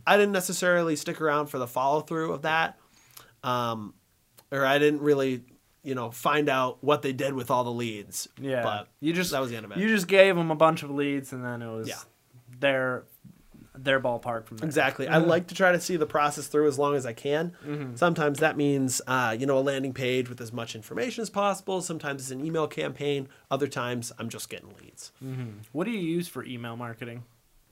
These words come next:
Speaker 1: Uh, for email marketing, I mean,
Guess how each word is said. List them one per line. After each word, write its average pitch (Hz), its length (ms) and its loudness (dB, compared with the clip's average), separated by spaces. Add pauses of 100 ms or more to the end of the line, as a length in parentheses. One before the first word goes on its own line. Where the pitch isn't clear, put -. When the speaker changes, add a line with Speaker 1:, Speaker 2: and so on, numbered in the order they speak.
(260)
Speaker 1:
Uh, 147 180 6
for 160 160 -2
email 214 320 4
marketing, 220 580 0 (2000)
I 151 80 2
mean, 165 200 0